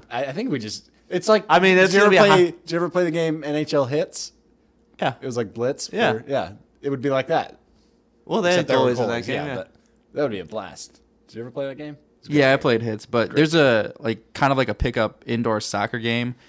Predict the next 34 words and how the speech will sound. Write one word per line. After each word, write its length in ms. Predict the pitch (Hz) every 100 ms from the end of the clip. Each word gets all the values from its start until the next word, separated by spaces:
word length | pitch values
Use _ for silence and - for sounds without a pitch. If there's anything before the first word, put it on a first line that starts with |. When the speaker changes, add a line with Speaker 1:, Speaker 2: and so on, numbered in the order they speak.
| _
Speaker 3:
Like, 160 | 104 101
if 80 | 107
there's 160 | 117
only, 140 | 127 117
like, 140 | 107
two 140 | -
people, 360 | 117 117 113 120
you 60 | 117
can 100 | 120
do 100 | 110
one 240 | 107 113
versus 320 | 113 113 110 101
one, 340 | 98 107 123 _ _ _ _
where 200 | 107 110
it's 180 | 107 -
like 380 | 107 101 101 - _ _ _ _
you, 120 | 113
you're 180 | 117 113
the 100 | 107
goalie 320 | 104 110 113 107
and 200 | 110 104
the 160 | 104
attacker, 420 | 98 107 107 117 107
but 100 | 101
you 60 |
can 120 | - 104
only 180 | 104
go 180 | 98 104
up 160 | 101 -
to 100 | 101
midcourt. 460 | 104 - 101 107 - _ _ _
And 100 | 104
so 100 | 110
basically, 680 | 104 113 113 - 107 107 107